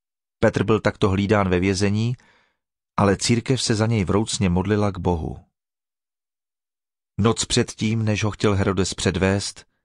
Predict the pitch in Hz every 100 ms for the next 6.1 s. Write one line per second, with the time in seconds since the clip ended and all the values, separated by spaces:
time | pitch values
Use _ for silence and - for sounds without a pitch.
0 | _ _ - - 101 104 - 110 107 107
1 | 104 98 104 98 92 98 98 - 107 -
2 | 98 98 107 101 95 101 95 90 87 95
3 | 95 104 - _ _ _ _ - - -
4 | - 107 123 110 - 98 107 110 104 110
5 | 107 92 92 101 101 95 90 82 73 65
6 | -